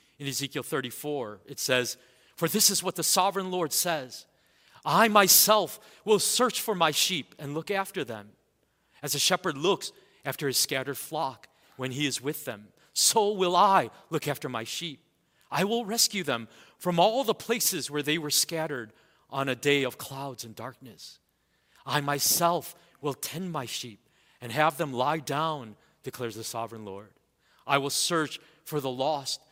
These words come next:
and bring back the strays. I will bind up the injured and strengthen the weak, but the sleek and the strong I will destroy. I will shepherd the flock with justice." And so this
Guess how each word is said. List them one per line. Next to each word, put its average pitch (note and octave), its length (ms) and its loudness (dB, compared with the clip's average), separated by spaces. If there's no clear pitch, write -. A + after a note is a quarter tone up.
and B2 160 -10
bring C3+ 240 -8
back C3 340 -4
the B2 100 -14
strays. C#3+ 680 -10
I D#3+ 60 -2
will C#3+ 140 0
bind D#3+ 360 -6
up D3+ 140 -10
the D3+ 200 -10
injured D3 540 -12
and G#2 100 -16
strengthen E3 460 -6
the C3+ 100 -6
weak, C#3 420 -14
but C#3+ 120 -2
the C#3+ 80 -2
sleek E3 420 -2
and C3+ 100 -6
the B2 40 -8
strong F3 540 -2
I A#2+ 80 0
will A#2 120 -8
destroy. C#3 640 -10
I C3+ 140 -2
will B2+ 140 -6
shepherd A#2 640 -8
the A2+ 80 -18
flock - 560 -12
with F#2+ 180 -20
justice." - 760 -12
And A2 100 -12
so C#3 140 -6
this C3 360 -4